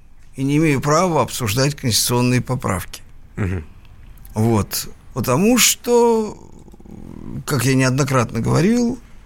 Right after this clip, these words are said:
Speaker 1: н-, я, в общем, не являюсь, э, сторонником, э,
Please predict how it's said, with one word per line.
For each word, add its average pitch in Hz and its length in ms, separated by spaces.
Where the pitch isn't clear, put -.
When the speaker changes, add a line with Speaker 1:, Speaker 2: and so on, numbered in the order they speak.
Speaker 1:
н-, 123 480
я, 139 440
в 123 100
общем, 123 400
не 131 100
являюсь, 110 800
э, 139 160
сторонником, 104 1700
э, - 40